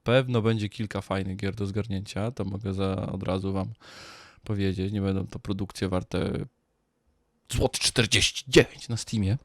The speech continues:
E, chociaż niektóre też się znajdą, ale kilka sztuk będzie na pewno bardzo fajnych, które się zapewne wam spodobają.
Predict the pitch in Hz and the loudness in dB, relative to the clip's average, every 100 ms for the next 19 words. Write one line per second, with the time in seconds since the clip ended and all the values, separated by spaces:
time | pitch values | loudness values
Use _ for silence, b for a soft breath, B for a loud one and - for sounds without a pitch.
0 | - B B B B - - 95 95 98 | -8 B B B B -10 -4 0 0 0
1 | 104 208 277 294 269 - 269 277 247 123 | -2 -2 0 0 0 -2 -4 -2 0 2
2 | 113 202 277 269 311 311 _ _ _ _ | 2 2 2 2 2 0 _ _ _ _
3 | _ - - - 196 170 139 151 123 113 | _ -20 -2 4 6 6 6 4 4 4
4 | 110 117 110 104 95 95 101 110 120 151 | 4 4 4 6 4 2 2 2 2 -6
5 | - 92 92 107 190 196 - 95 107 - | -6 -4 -4 -4 -4 -4 -4 -4 -6 -6
6 | 104 - - - 123 143 170 208 | -8 -8 -10 -6 -2 0 2 0